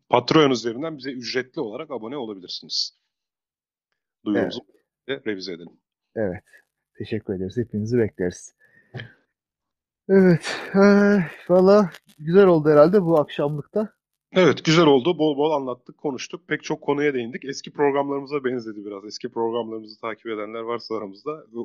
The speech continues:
Speaker 1: o yorumu yapacaktır yine.
Speaker 2: Değil mi?
Speaker 1: Böyle her
Speaker 2: Tamam,
Speaker 1: konudan
Speaker 2: tamam.
Speaker 1: bir güzel güzel geçtik. Güzel güzel bir şeyler anlattık. Böyle tek konuya uzun süre odaklanınca belki biraz sıkıcı oluyordur ya.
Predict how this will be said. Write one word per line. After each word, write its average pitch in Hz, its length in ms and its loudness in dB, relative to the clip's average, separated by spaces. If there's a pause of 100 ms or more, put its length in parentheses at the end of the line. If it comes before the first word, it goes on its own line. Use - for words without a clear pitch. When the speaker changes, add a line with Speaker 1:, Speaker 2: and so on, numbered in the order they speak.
(100)
Speaker 1:
o 113 60 -4
yorumu 110 280 -6
yapacaktır 113 520 -8
yine. 120 200 -12 (340)
Speaker 2:
Değil 143 260 -2
mi? 110 200 -2 (260)
Speaker 1:
Böyle 117 440 4
her 135 120 6
Speaker 2:
Tamam, 131 140 0
Speaker 1:
konudan 113 220 -6
Speaker 2:
tamam. 131 140 0
Speaker 1:
bir 120 80 -10
güzel 123 260 -2
güzel 113 260 -8
geçtik. 120 560 -12
Güzel 110 260 -8
güzel 113 320 -12
bir 113 40 -18
şeyler 104 280 -14
anlattık. - 760 -18
Böyle 127 140 -4
tek 175 200 2
konuya 180 260 0
uzun 160 160 -6
süre 156 220 -6
odaklanınca 139 560 -8
belki - 340 -18 (120)
biraz 110 220 -16
sıkıcı 107 320 -12
oluyordur 87 300 -12
ya. 82 160 -12